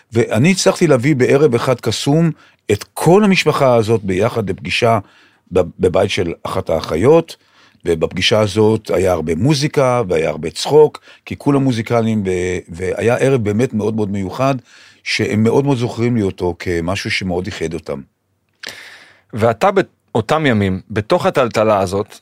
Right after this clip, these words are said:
Speaker 2: צריך להיות מפרנס, בן זוג, אבא, רשימה חלקית. אתה זוכר את ה-
Speaker 1: וזמר כושל.
Speaker 2: לא כושל, מה
Speaker 1: אז
Speaker 2: כושל?
Speaker 1: כן, אז כן.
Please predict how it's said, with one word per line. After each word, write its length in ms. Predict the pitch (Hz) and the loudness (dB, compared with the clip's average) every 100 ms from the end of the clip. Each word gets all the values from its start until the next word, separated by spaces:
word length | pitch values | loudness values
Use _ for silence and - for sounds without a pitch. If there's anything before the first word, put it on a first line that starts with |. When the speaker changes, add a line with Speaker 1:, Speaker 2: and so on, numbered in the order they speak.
| _ | _
Speaker 2:
צריך 300 | - 120 - | -4 -4 -2
להיות 460 | 120 113 107 - - _ _ - | 0 2 2 -4 -20 _ _ -8
מפרנס, 640 | 110 143 113 107 - - _ _ _ _ _ 104 | -4 0 0 0 -2 -6 _ _ _ _ _ -2
בן 160 | 127 | -2
זוג, 280 | 101 98 95 - _ _ _ _ _ _ _ - | 0 -2 -2 -14 _ _ _ _ _ _ _ -2
אבא, 260 | 113 107 107 _ _ _ _ _ - | 2 0 -2 _ _ _ _ _ -6
רשימה 380 | 104 - 117 120 | -2 0 0 0
חלקית. 500 | 117 - 90 - - _ _ - | -2 -4 -8 -10 -20 _ _ -6
אתה 120 | 104 | -2
זוכר 260 | 98 131 151 | -2 -2 0
את 60 | |
ה- 40 | 190 | 2
Speaker 1:
וזמר 300 | 110 113 110 | 2 2 2
כושל. 400 | 135 - 107 67 _ - | -2 0 -2 -4 _ -12
Speaker 2:
לא 280 | 113 113 123 | -2 2 2
כושל, 340 | - 127 104 80 | 2 0 0 -2
מה 80 | 85 87 | -4 0
Speaker 1:
אז 160 | 117 | 0
Speaker 2:
כושל? 100 | 95 | 0
Speaker 1:
כן, 140 | 71 57 - | -6 -10 -10
אז 280 | 73 85 | -8 -8
כן. 140 | - | -10